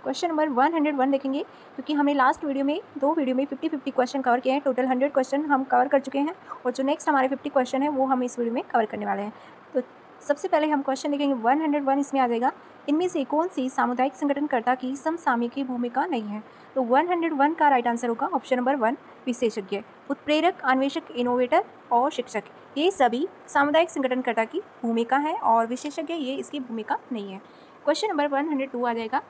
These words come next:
निम्नांकित में से कौन सी संबलदाता एनाप्लर की भूमिका है?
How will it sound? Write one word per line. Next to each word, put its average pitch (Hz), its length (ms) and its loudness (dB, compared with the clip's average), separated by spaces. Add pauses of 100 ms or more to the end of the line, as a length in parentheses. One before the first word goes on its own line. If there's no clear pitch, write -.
(440)
निम्नांकित 320 480 -2
में 285 80 -2
से 294 160 -6
कौन 311 260 -4
सी 262 220 -8
संबलदाता 269 600 -2 (100)
एनाप्लर 285 560 -2 (100)
की 285 120 -4
भूमिका 240 380 -6
है? 269 240 -6